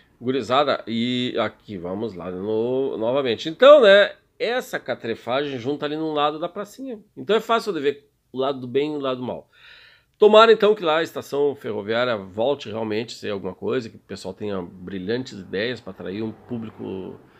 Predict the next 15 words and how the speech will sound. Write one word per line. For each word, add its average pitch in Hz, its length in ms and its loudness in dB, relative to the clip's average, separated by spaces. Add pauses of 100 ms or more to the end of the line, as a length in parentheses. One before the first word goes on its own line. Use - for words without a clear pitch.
(240)
é, 92 420 -4
do 98 160 -6
bem, 131 500 0
né, 117 300 -4
e 135 80 -6
comece 139 800 -4
a 147 280 0
esparramar 131 800 -4
aquela 165 280 -8
catrefagem 131 640 -8
que 139 100 -16
junta 131 280 -10
ali 131 100 -8
no 151 80 -6
entorno. 117 380 -8